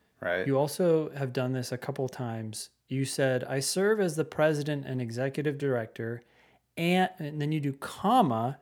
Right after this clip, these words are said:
Speaker 2: and then you say, "and oversee all administration." That's,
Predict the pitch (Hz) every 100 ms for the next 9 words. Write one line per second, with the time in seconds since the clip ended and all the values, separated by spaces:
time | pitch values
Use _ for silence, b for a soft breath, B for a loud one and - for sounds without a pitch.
0 | - 131 151 156 143 135 135 139 - 165
1 | 175 175 - 156 151 143 147 135 131 131
2 | 131 - 135 127 120 120 139 135 123 107
3 | 101 b b b b b - 139 165 180
4 | - - -